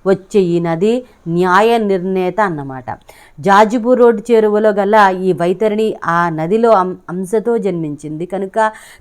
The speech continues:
పితృదేవతలకు పిండ ప్రధానాలకు ఇది ప్రశస్తమైందని పురాణాలు వర్ణించాయి. స్థానికులు ఇక్కడి శక్తిపీఠాన్ని బిరిజాదేవి అని వ్యవహరిస్తూ ఉన్నారు. త్రిశక్తి రూపిణిగా పూజలు అందుకుంటూ ఉన్న ఇక్కడ అమ్మవారికి తలనీలాలు అర్పించడం అనేది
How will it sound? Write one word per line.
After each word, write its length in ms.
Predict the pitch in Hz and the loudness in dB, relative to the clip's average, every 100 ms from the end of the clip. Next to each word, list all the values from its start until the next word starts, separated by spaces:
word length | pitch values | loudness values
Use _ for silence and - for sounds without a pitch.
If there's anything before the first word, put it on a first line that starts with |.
| - | -4
పితృదేవతలకు 760 | 202 240 247 240 220 214 208 | 0 2 4 2 2 0 -2
పిండ 260 | 220 185 185 | -4 -4 -2
ప్రధానాలకు 720 | 214 214 196 202 196 190 180 | 0 0 0 -2 -2 -4 -4
ఇది 120 | 185 | -6
ప్రశస్తమైందని 1040 | 196 165 180 185 - 185 175 165 175 180 190 | -6 -8 -8 -10 -4 -4 -2 -4 -4 -4 -4
పురాణాలు 640 | 175 170 185 175 160 170 | -6 -6 -6 -6 -8 -6
వర్ణించాయి. 540 | 208 185 180 160 135 110 _ - _ | -6 -6 -6 -8 -12 -14 _ -20 _
స్థానికులు 600 | - 226 196 226 262 269 | -2 2 4 4 0 0
ఇక్కడి 300 | 254 254 226 | -2 0 -2
శక్తిపీఠాన్ని 840 | 226 190 175 233 226 220 214 220 233 | 0 -4 -4 -2 0 0 0 -2 -2
బిరిజాదేవి 960 | 165 160 190 214 220 214 208 202 196 190 | -4 -4 0 2 4 2 2 0 0 -2
అని 360 | 208 196 180 180 _ - | -2 -2 -4 -8 _ -8
వ్యవహరిస్తూ 500 | 175 196 180 - 175 | -4 -2 -4 -6 -10
ఉన్నారు. 280 | 147 135 127 _ _ _ _ - | -8 -12 -16 _ _ _ _ -2
త్రిశక్తి 600 | 240 254 262 - - 247 | 0 2 0 0 -2 2
రూపిణిగా 600 | 233 226 208 202 214 226 | 2 0 -2 0 0 0
పూజలు 320 | 202 196 202 | -2 -4 -4
అందుకుంటూ 460 | 196 180 190 180 | -4 -6 -6 -6
ఉన్న 360 | 185 180 196 262 - _ - | -6 -2 -2 -2 -6 _ -8
ఇక్కడ 240 | 180 185 | -4 -4
అమ్మవారికి 560 | 170 185 214 202 190 202 | -4 0 2 2 0 -4
తలనీలాలు 640 | 175 175 196 185 180 180 | -4 -2 -2 -2 -2 -2
అర్పించడం 440 | 175 - 175 175 | -4 -6 -6 -6
అనేది 460 | 175 165 165 190 165 | -6 -6 -4 -4 -6